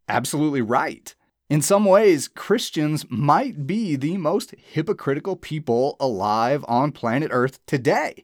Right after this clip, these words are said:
There is very often a huge gap between the kind of things Christians like to say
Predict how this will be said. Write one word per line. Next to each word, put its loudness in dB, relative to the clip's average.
There 0
is 2
very 2
often 0
a 2
huge 2
gap -2
between -2
the -4
kind -2
of 4
things -2
Christians -6
like 0
to -12
say -4